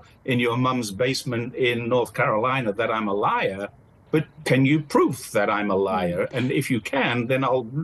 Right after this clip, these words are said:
Speaker 1: I'll absolutely correct anything that you can prove I've made a mistake on.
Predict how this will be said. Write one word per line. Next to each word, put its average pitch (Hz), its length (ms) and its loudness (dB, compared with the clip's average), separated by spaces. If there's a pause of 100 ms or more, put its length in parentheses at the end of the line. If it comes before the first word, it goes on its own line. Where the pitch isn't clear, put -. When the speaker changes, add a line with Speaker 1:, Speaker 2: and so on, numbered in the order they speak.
(140)
Speaker 1:
I'll 139 120 2
absolutely 143 460 0
correct 147 480 -4 (300)
anything 180 440 2
that - 120 -2
you 135 120 0
can 127 160 -2
prove 147 300 2
I've 117 160 -2
made 120 180 0
a 110 60 0
mistake 104 480 -2
on. 101 200 -2